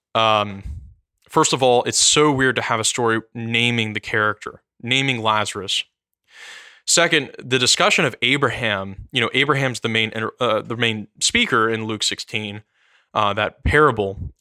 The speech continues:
And in the previous discussion in John's Gospel eight through ten, it's all been about, uh, Abraham. You can go and, and look it up. Abraham is featured prominently of,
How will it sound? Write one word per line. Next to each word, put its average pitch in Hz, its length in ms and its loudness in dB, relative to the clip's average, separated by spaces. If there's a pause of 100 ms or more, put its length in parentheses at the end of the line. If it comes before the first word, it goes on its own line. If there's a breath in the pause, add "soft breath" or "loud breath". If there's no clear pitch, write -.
And 120 200 2
in 127 80 -6
the 117 60 -2
previous 170 460 -2
discussion 123 440 0
in 110 100 -2
John's 110 240 2
Gospel 110 440 0
eight 113 160 -2
through 104 120 -6
ten, 139 380 -2
it's - 200 -4 (280)
all 160 200 2
been 127 120 0
about, 107 400 -2
uh, 104 280 0 (240)
Abraham. 110 560 -4
You 117 100 -8
can 120 80 -8
go 120 220 0
and, 107 100 -8
and 110 160 -10
look 110 160 -8
it 107 60 -12
up. 104 200 -6 (480 loud breath)
Abraham 131 440 4
is - 200 0 (140)
featured 117 380 -6
prominently 131 680 0
of, 104 300 -4